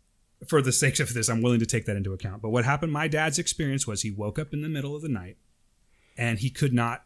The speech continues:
move his legs. He could move his upper body, but he couldn't move his legs. Like, like, it felt like something was holding his legs down.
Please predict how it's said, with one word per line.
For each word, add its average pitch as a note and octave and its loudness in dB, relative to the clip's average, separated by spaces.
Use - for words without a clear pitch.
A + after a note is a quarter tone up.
move A2 -4
his A2 -2
legs. B2 0
He C3+ 0
could C3 8
move F#3+ 8
his E3 4
upper G#3+ 4
body, - -6
but C3+ 6
he C3 4
couldn't C#3+ 10
move C3 8
his A2+ 4
legs. A2+ 2
Like, G2+ -4
like, G#2+ -2
it - -6
felt C3+ 6
like A#2 0
something A2+ 4
was G#2+ 0
holding G#2+ 0
his G2+ -2
legs A2 -2
down. F2 -8